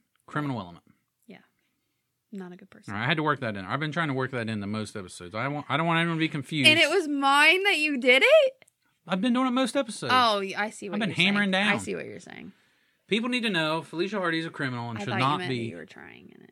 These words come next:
Speaker 1: at best, friends with Spider-Man
Speaker 2: <laughs>
Speaker 1: and Mary Jane.
Speaker 2: Right, 'cause they are good, upstanding people.
Speaker 1: Well, because she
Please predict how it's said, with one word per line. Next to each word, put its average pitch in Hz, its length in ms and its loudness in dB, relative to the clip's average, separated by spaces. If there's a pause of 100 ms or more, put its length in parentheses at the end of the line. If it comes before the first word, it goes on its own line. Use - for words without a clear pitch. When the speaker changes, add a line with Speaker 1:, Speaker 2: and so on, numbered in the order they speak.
(140)
Speaker 1:
at 156 280 6
best, 135 420 2
friends 120 380 -2
with 107 100 -8
Spider-Man 95 540 -8 (380)
Speaker 2:
<laughs> - 400 -16
Speaker 1:
and 107 220 -4
Mary 98 180 -6
Jane. - 460 -20 (800)
Speaker 2:
Right, - 260 -10 (260)
'cause 196 140 -12
they 190 140 -8
are 175 80 -8
good, 175 420 -14
upstanding 175 560 -16
people. - 340 -20
Speaker 1:
Well, 175 60 -4
because 180 320 -6
she 190 220 -4